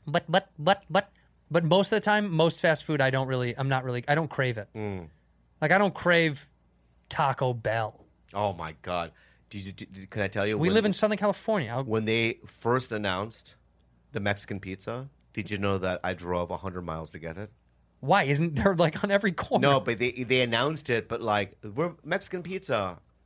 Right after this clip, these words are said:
Speaker 2: and the, in my area they didn't have it.
Speaker 1: Where was this, in San Diego or something, or when you
Speaker 2: Yeah.
Speaker 1: were up here?
Speaker 2: Yeah, it was San Diego.
Speaker 1: Oh.
Speaker 2: So I think I drove, like, to Irvine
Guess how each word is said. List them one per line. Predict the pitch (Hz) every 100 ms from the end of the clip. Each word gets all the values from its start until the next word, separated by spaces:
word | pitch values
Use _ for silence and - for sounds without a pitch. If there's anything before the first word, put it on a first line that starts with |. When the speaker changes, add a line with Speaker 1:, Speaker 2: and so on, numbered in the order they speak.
| _ _ _
Speaker 2:
and | 107 113 110 101 - _ _ 104
the, | 117 - _ _ _ - 101
in | 123
my | 123 120
area | 113 123 113 95 90
they | 104
didn't | 104 107 -
have | 95 95 80
it. | 76 _ _
Speaker 1:
Where | 135 185
was | 156
this, | 120 117
in | 123
San | 139 127
Diego | 127 123 156
or | 196
something, | 196 220 254 202
or |
when | 147 147
you |
Speaker 2:
Yeah. | 147
Speaker 1:
were | 147
up | 143
here? | 185 110
Speaker 2:
Yeah, | 120
it |
was | 113
San | - 104
Diego. | 95 92 87 82 -
Speaker 1:
Oh. | 127 110 -
Speaker 2:
So | -
I | 117
think | 120 147
I | 120
drove, | 87 98 113 113 98
like, | 95 87 87 - _ _ _ _ -
to | 117 -
Irvine | 120 123 104 90 82 78